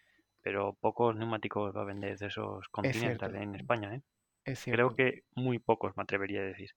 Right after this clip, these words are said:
Speaker 2: Es cierto. Bueno, yo puedo dar fe de, de yo conduzco con los Sport Contact seis, los anteriores. Eh, agarran muchísimo, mm, mucho, mucho, mucho.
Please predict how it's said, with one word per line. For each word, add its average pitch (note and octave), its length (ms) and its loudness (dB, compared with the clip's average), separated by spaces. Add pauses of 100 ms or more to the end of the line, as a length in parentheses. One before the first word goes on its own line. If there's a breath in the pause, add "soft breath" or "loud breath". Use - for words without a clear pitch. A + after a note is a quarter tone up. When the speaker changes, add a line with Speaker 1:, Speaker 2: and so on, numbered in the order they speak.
(600 loud breath)
Speaker 2:
Es C3+ 140 -2
cierto. A2+ 340 -8 (200)
Bueno, C#3 200 0
yo C#3+ 440 4 (140)
puedo C3 200 2
dar C3 200 4
fe C#3+ 440 -2
de, A#2 960 -8
de B2 240 -8
yo B2 160 -2 (420)
conduzco B2 380 -6
con A#2+ 160 -2
los A#2 200 -2 (460)
Sport - 300 -6
Contact A#2+ 380 -4
seis, E3+ 360 0
los C3 140 -2
anteriores. A#2+ 500 -4 (160)
Eh, B2 800 2
agarran B2 640 -2
muchísimo, F3+ 640 -2 (200)
mm, A#2+ 560 -4 (260)
mucho, C#3+ 300 -2
mucho, B2+ 240 -2
mucho. F#3 480 -4